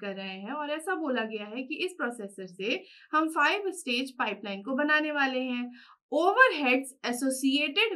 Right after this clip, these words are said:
with pipelining force you to operate the pipeline processor at two gigahertz."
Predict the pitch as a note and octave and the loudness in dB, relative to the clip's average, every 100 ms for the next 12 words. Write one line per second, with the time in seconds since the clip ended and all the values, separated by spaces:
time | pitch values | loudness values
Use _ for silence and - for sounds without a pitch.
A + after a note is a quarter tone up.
0 | A#3+ B3 B3 A#3+ A#3 A#3 A3+ G3+ G3 G#3 | 0 0 2 4 4 2 0 0 2 -2
1 | G#3+ E4 F4+ - B3+ D#4+ A4 A4 D#4 D4 | 0 0 -2 -4 -2 2 2 2 -4 -2
2 | A#3 G3+ F3+ F#3+ F#3 F#3+ C#4+ C4 C4+ - | -2 -2 -2 -2 0 0 0 2 2 0
3 | - A3+ G3+ G3+ G3+ F#3+ F#3 G#3 G#3 - | 2 2 2 0 -2 -2 -4 -6 -6 2
4 | D#4 D#4+ F#3+ F3 - - F3+ C4+ - - | 2 2 -4 -8 -4 0 2 2 -2 -14
5 | _ _ - G4 F#4 A#3+ B3 B3 B3 A#3+ | _ _ 8 10 8 4 4 4 6 4
6 | A#3+ | 2